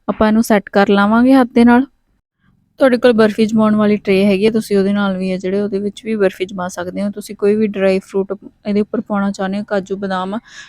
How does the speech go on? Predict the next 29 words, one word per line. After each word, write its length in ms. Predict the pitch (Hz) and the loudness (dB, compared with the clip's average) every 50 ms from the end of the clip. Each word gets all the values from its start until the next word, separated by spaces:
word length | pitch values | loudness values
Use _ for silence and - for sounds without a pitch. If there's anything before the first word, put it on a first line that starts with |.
| _ _ - | _ _ 0
ਦਾਖਾਂ, 360 | 233 208 202 - 240 240 254 - - | 2 2 2 4 2 2 2 2 2
ਉਹ 120 | 220 208 | 0 2
ਵੀ 100 | 202 214 | 2 2
ਤੁਸੀਂ 260 | 208 220 214 - 208 | 2 0 -2 0 -2
ਇਹਦੇ 120 | 202 196 196 | 0 0 0
ਉੱਪਰ 180 | 202 - - | -2 -2 -6
ਪਾ 220 | - - 190 180 175 | -4 -2 -2 -2 -2
ਸਕਦੇ 300 | - 170 165 165 165 180 | -2 -6 -8 -6 -6 -4
ਹੋ। 60 | 185 | -4
ਮੈਂ 400 | 190 190 202 202 196 196 196 196 | -2 -2 -2 -2 -2 -2 -4 -4
ਕਾਜੂ, 300 | - 202 190 196 202 190 | -2 -2 -2 -2 -2 -4
ਬਦਾਮ 320 | 208 190 202 196 196 196 | -4 -2 -2 -2 -2 -2
ਵਗੈਰਾ 280 | 196 190 196 190 196 190 | -2 -2 -2 -2 -2 -2
ਨਹੀਂ 200 | 185 185 190 190 - | -4 -4 -6 -4 -2
ਪਾਏ 240 | 214 202 208 214 | -2 0 0 0
ਹੈਗੇ। 120 | 208 196 208 | 0 0 -2
ਇਹਦੇ 140 | 220 220 226 | 0 -2 -2
ਉੱਪਰ 180 | - - 226 | 0 -2 -4
ਚਾਂਦੀ 320 | 214 - 226 220 214 208 214 | -2 0 0 2 4 6 6
ਦਾ 100 | 214 208 | 4 6
ਵਰਕ 300 | 202 208 202 - - 208 | 4 0 0 0 -2 -2
ਆ 60 | 202 | 0
ਜਿਹੜਾ 200 | 202 202 - 214 | 0 2 2 4
ਲਗਾਉਂਗੀ, 480 | 220 220 202 196 185 190 196 214 247 | 2 2 0 0 -2 -2 0 0 0
ਤੁਸੀਂ 260 | 254 277 269 - - - | 2 2 0 0 0 -2
ਚਾਂਦੀ 280 | - 233 214 202 214 | 0 0 2 2 -2
ਸੋਨੇ 260 | 214 - 220 208 202 | -2 -2 -2 -2 0
ਦਾ 120 | 214 214 208 | -2 -2 -2
ਵਰਕ 160 | 202 202 196 | -2 -4 -6